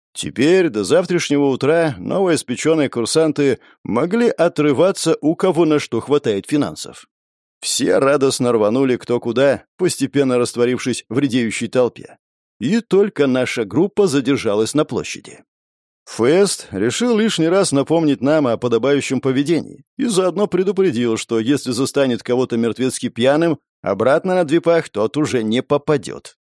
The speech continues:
"Воин Империи должен быть всегда готовым вступить в бой", заявил Грандмастер. "В противном случае вы уже покойники, просто ещё не знаете об этом. А мертвецы мне не нужны".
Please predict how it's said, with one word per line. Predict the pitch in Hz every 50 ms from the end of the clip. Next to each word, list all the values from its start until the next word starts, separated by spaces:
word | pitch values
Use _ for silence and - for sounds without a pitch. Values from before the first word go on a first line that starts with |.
| _ _ _ _ _ _
"Воин | - - 95 - 110 139 143 135 131 127
Империи | 127 123 117 - 139 151 151 127 95 85
должен | - - 110 120 123 107 131 123
быть | 117 123 -
всегда | - - 127 120 104 143 147 147
готовым | 127 143 - 139 131 131 147 147
вступить | - - - 127 - 127 127 120
в | 120 131
бой", | 139 160 120 87 - _ _ _ _ _ _ _
заявил | - 110 - 123 120 110 104 110 101 98
Грандмастер. | 90 113 120 110 101 - 127 127 90 - - - - - _ _ _ _ _ _ _
"В |
противном | - - 117 139 147 165 165 170 165 143
случае | - 156 170 156 - 147 147 139 120 - - _
вы | - 113 139 156
уже | 160 143 117 170
покойники, | 160 - 127 107 - 104 78 69 60 - - - - - _ _
просто | - 127 127 - - 135
ещё | 131 123 - - 139
не | 131 131
знаете | 135 120 156 185 160 120 - - 95
об | 78 69
этом. | 62 - - - - - _ _ _ _
А | - 95
мертвецы | 104 120 131 135 117 131 143 147 135 - 160 160
мне | 147 147 147 143
не | 139 139
нужны". | 131 127 117 101 101 87 - - -